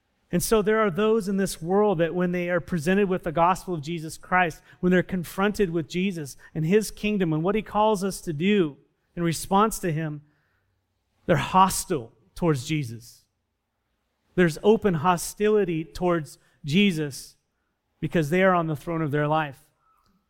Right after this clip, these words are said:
And by the way, that hostility doesn't have to be open. It can be hidden. How many of you have had that hidden anger towards God or hidden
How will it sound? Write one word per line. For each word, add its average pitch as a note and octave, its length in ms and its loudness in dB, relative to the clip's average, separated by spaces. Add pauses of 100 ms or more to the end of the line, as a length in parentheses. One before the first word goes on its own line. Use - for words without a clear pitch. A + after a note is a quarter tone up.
(3000)
And E3 100 0
by G#3 160 4
the G#3+ 100 4
way, G3 140 2
that F3 160 -2
hostility F#3 640 -4
doesn't D#3+ 240 -8
have E3+ 200 -10
to F3 60 -10
be D#3+ 300 -8
open. D3+ 440 0 (220)
It D3+ 140 -12
can D#3 200 -6
be C#3 360 -8
hidden. B2+ 380 -4 (920)
How E3 100 -2
many E3 160 0
of D3 80 -4
you D#3 320 -6 (300)
have D#3 120 -4
had E3+ 180 4
that D#3+ 280 -4
hidden D#3 420 -2 (280)
anger E3 380 -2
towards C#3 420 -6
God C#3+ 320 0
or B2+ 140 -8
hidden D#3 340 -6